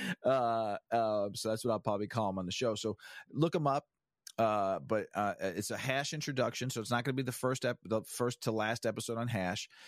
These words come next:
I, I think everyone learning how to do their own hash too is gonna be kinda fun. Um, this episode is an introduction to it,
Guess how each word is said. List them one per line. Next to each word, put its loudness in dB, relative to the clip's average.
I, 4
I 0
think -2
everyone 0
learning 0
how 2
to 0
do -2
their 2
own 0
hash 0
too -2
is -4
gonna -2
be -4
kinda 0
fun. -2
Um, 2
this 0
episode -4
is -4
an -2
introduction -2
to 0
it, -2